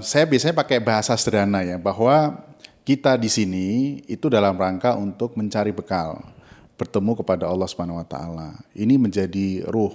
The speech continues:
menjadi energi ini menurut saya visi yang saya, saya lihat di hampir semua perusahaan atau institusi itu tidak, belum atau secara terbuka menyampaikan ini. Yang kedua,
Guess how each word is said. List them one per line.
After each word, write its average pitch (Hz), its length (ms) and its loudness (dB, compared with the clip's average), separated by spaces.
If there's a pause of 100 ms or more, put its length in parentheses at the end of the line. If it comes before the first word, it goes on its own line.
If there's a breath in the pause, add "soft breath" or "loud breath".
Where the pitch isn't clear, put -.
menjadi 92 400 -4
energi 92 560 -4 (400)
ini 101 100 -6
menurut 110 220 -2
saya 120 100 -2
visi 117 380 0
yang 98 160 0
saya, 95 420 -2
saya 98 300 -2
lihat 95 400 -4
di 98 240 -4
hampir 98 340 -2
semua 98 380 -4
perusahaan 85 500 -8
atau 110 220 -6
institusi 104 640 -4 (840 loud breath)
itu 113 260 -6
tidak, 104 360 0 (380)
belum 113 580 4 (260)
atau - 340 -4
secara 104 840 2 (300)
terbuka 113 500 0
menyampaikan 101 540 -2
ini. 85 340 -10 (600 loud breath)
Yang 110 280 0
kedua, 110 480 2